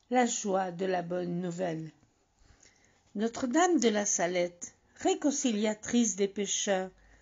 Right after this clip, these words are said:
priez sans cesse pour nous qui avons recours à vous.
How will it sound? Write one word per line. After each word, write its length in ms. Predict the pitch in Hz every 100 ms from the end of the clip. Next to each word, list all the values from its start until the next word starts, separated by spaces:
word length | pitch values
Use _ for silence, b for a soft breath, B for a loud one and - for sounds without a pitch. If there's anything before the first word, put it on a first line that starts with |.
| b b b -
priez 400 | - 254 233 254
sans 280 | - 359 349
cesse 400 | - 233 220 -
pour 240 | - 208
nous 320 | 214 214 214 - b b b b b
qui 180 | - 359
avons 360 | 226 208 208
recours 540 | 196 202 - 185 175 196
à 100 | 185
vous. 240 | 170 170